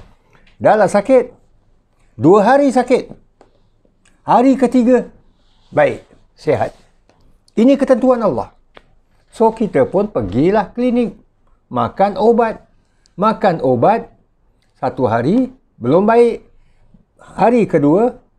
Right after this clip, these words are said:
belum baik. Bila dah masuk hari ketiga, baru kembali sihat.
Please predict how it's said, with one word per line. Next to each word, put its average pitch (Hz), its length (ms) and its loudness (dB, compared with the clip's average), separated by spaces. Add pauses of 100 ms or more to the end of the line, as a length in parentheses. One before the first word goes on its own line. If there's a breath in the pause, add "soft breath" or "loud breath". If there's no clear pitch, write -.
(340)
belum 240 320 4
baik. 233 400 0
Bila 208 480 2
dah 180 320 -2 (320)
masuk 254 400 2
hari 233 160 2
ketiga, 220 480 -2
baru 175 480 0
kembali 139 400 -2
sihat. 107 400 -6